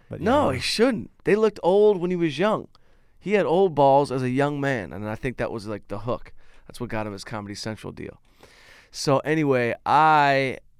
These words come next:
Speaker 2: just wanted to be part of a community of like-minded people. And I got Aaron in the studio with me right now, engineer phenomenon, uh, who's been handling all things comedy.
Speaker 1: Mm-hmm.
Speaker 2: And,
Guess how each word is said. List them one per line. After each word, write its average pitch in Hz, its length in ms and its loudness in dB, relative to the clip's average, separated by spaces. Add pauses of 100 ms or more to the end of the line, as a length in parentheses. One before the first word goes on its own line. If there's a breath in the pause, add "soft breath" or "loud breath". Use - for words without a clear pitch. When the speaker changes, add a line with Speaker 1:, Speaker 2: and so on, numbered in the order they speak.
(480)
Speaker 2:
just 135 240 -4
wanted 135 340 0
to 135 60 -4
be 127 140 -2
part 123 300 0
of 113 80 -6
a 117 60 -8
community 113 800 -4
of 101 320 -8
like-minded 113 800 -6
people. - 460 -12 (520 soft breath)
And 107 640 -6 (160)
I 123 80 -8
got 120 240 -4
Aaron 139 320 -2
in 127 100 -4
the 120 60 -6
studio 120 400 -4
with 117 220 -4
me 110 80 -6
right 107 260 -6
now, 107 340 -6 (160)
engineer 127 760 -4
phenomenon, 113 880 -8 (440 soft breath)
uh, 110 360 -4
who's 117 160 -4
been 117 140 -8
handling 127 420 -4
all 123 240 -2
things 123 320 -8
comedy. 107 560 -6 (380)
Speaker 1:
Mm-hmm. 104 160 -6 (100)
Speaker 2:
And, 110 580 -4